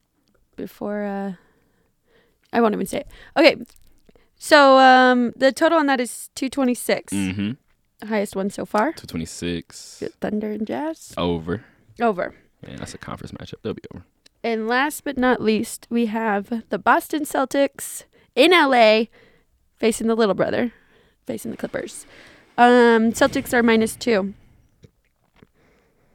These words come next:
Speaker 1: In L A. You did say, you did mention something about this, didn't you?
Speaker 2: I did, but also I mentioned at the baseball game that we were at when I said that the Celtics and the Lakers was gonna be a good game.
Speaker 1: Yeah.
Speaker 2: And you were like, "Is it?" And I was like,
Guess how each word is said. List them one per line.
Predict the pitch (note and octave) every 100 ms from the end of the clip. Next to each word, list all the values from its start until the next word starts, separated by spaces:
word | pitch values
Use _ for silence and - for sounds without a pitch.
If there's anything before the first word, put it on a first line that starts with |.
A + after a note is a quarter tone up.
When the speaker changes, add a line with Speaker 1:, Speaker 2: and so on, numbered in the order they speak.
| _ _ _ _ _ _ _ _ -
Speaker 1:
In | A3
L | G3+ G#3
A. | - - _ _
You | G#3 G3
did | B3 G#4
say, | - G4+ G#4
you | B3+ A3+
did | C4+ D4+
mention | E4 F4 E4+ B3 A3
something | B3 B3
about | - B3+ -
this, | G3 G3
didn't | - A3
you? | C#4 D4 - _ _ _ -
Speaker 2:
I | F2+
did, | E2+ F#2+ F2+ E2
but | E2+ - -
also | G2 G#2 - G2+ F#2+ -
I | F2+
mentioned | F#2 F2 - E2 E2
at |
the | -
baseball | E2+ F#2 F#2 F2
game | E2+ D#2+
that | E2
we | E2+
were | E2+
at | E2 D#2+ -
when | - F2
I | E2+
said | E2+ E2+ E2
that | -
the | -
Celtics | - F2+ F2+
and | F2+
the | D#2+
Lakers | F2 G#2+ G#2
was |
gonna | G#2 G#2+
be | G#2+
a | G#2+
good | A2+
game. | A#2 B2+ C#3
Speaker 1:
Yeah. | A3 G3+ -
Speaker 2:
And | E2
you | E2+
were | E2+
like, | D#2+ C2+ B1+ - -
"Is | C3+
it?" | G#3 - -
And | G2 G2+
I | G2+
was | F#2 F2+
like, | E2 D#2 C#2+ G1+